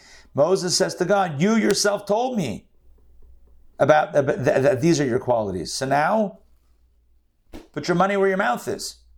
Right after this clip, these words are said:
Forgive." "The Lord is slow to anger." Let's go. Rashi. "Both towards the righteous and towards the wicked." When Moses ascended on high, this is when he went to get the Torah, he found the Holy One, blessed be he, sitting and writing. This, "The Lord is slow to anger."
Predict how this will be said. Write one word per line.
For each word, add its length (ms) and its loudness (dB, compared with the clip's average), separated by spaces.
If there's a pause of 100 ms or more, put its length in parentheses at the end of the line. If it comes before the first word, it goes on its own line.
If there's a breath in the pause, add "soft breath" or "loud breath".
(260)
Forgive." 560 -2 (880 soft breath)
"The 120 4
Lord 200 6
is 100 0
slow 140 2
to 140 2
anger." 300 0
Let's 220 0
go. 220 2
Rashi. 540 -4 (220)
"Both 320 -4
towards 380 -2
the 100 0
righteous 500 -2
and 180 -6
towards 260 -4
the 60 -4
wicked." 360 -6 (840 soft breath)
When 220 2
Moses 480 4
ascended 400 0
on 140 0
high, 320 -2
this 240 -6
is 120 -6
when 140 -4
he 240 -4
went 220 -6
to 60 -8
get 200 -6
the 80 -8
Torah, 380 -4 (580 soft breath)
he 120 -6
found 280 -2
the 100 2
Holy 220 2
One, 160 -2
blessed 320 -2
be 100 0
he, 140 4
sitting 480 0
and 160 -2
writing. 460 -2 (420)
This, 260 -6
"The 160 -2
Lord 260 4
is 80 -2
slow 160 -2
to 160 -2
anger." 360 -6